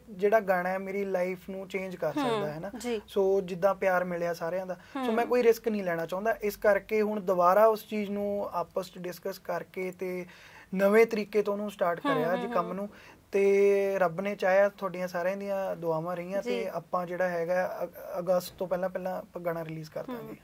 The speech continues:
Speaker 1: ਹਾਂਜੀ।
Speaker 2: ਉਮੀਦ ਕਰਦੇ ਹਾਂ ਕਿ ਜਿਹੜੇ ਤੁਹਾਡੇ ਕਨਸੈਪਟ ਦੀ ਤਰ੍ਹਾਂ ਹੈਗਾ, ਜਿਹੜੀ ਤੁਹਾਡੀ ਵੀਡੀਓ ਵੀ, ਉਹ ਵੀ ਅਲੱਗ ਦੀ
Speaker 1: ਜੀ,
Speaker 2: ਹੋਊਗੀ,
Speaker 1: ਜੀ,
Speaker 2: ਹਨਾ?
Speaker 1: ਜੀ, ਜੀ।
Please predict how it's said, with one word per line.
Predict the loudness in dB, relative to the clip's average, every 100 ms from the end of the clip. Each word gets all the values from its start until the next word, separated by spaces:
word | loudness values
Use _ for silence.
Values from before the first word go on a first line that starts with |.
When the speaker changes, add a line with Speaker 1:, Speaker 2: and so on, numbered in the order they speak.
| -12
Speaker 1:
ਹਾਂਜੀ। | -12 -8 0
Speaker 2:
ਉਮੀਦ | 2 4 4
ਕਰਦੇ | 4 6 4
ਹਾਂ | 4
ਕਿ |
ਜਿਹੜੇ | 6 6
ਤੁਹਾਡੇ | 6 6
ਕਨਸੈਪਟ | 2 0 0 4 4 4 2
ਦੀ | 2
ਤਰ੍ਹਾਂ | 4 4
ਹੈਗਾ, | 2 0 0 2
ਜਿਹੜੀ | 0 2
ਤੁਹਾਡੀ | 4 4
ਵੀਡੀਓ | 0 -4 -4 0 0
ਵੀ, | 0
ਉਹ | -2 -2
ਵੀ | 2 4
ਅਲੱਗ | 4 2
ਦੀ | -2 -2
Speaker 1:
ਜੀ, | -2
Speaker 2:
ਹੋਊਗੀ, | -4 -4
Speaker 1:
ਜੀ, | -6
Speaker 2:
ਹਨਾ? | -4 -4
Speaker 1:
ਜੀ, |
ਜੀ। | -8